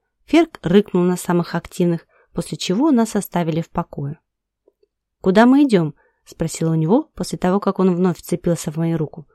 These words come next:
«Отпусти». Отпустил! Надо же, послушный. «Ужинать! Покормлю тебя!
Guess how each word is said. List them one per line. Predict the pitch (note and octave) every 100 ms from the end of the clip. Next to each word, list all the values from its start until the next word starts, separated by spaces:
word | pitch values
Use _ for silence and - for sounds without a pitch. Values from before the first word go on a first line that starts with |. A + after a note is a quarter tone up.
| _
«Отпусти». | - - - D#4 - D#3+ C3+ _ _ _ _ _ _
Отпустил! | D#3+ - A#3+ - - E3 D#3+ _ _ _
Надо | D#3+ D#3 E3 G3+
же, | E3+ D3+ _ _
послушный. | - F#3+ - D3+ - C#3+ - _ _ _ _ _
«Ужинать! | E4+ D#4+ G#3+ D#3+ - _ _ _ _
Покормлю | - - B3+ B3 G3
тебя! | - D#3 D3+ D3+